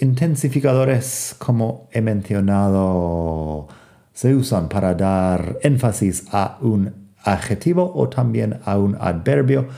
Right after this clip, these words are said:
Muchas veces los adverbios son muy parecidos a los adjetivos,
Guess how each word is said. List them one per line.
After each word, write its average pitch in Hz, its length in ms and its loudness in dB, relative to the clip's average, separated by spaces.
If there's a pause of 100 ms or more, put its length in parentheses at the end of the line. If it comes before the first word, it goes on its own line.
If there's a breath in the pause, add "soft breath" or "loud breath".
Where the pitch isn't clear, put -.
(500 loud breath)
Muchas 160 400 0
veces 90 300 0
los 87 240 -2
adverbios 80 920 -4
son 82 1400 -2 (160)
muy 110 240 -2
parecidos 85 800 -2
a - 80 -4
los 80 220 -6
adjetivos, 127 800 -2